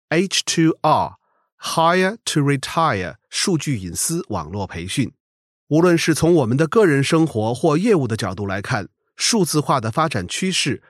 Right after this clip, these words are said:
都将为我们提供激动人心的全新可能，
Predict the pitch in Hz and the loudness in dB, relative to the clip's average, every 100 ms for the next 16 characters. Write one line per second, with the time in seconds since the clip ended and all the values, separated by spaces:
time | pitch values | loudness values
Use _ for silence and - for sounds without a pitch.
0 | _ - 202 214 226 185 123 92 95 - | _ 0 2 4 2 4 2 -2 -6 -8
1 | 120 131 147 - - 147 135 104 95 123 | -4 0 0 -2 -2 0 2 0 -2 -2
2 | - 160 110 - 135 175 202 - 196 78 | 0 0 -2 -2 -2 -2 -2 -2 -4 -4
3 | 71 117 | -8 -8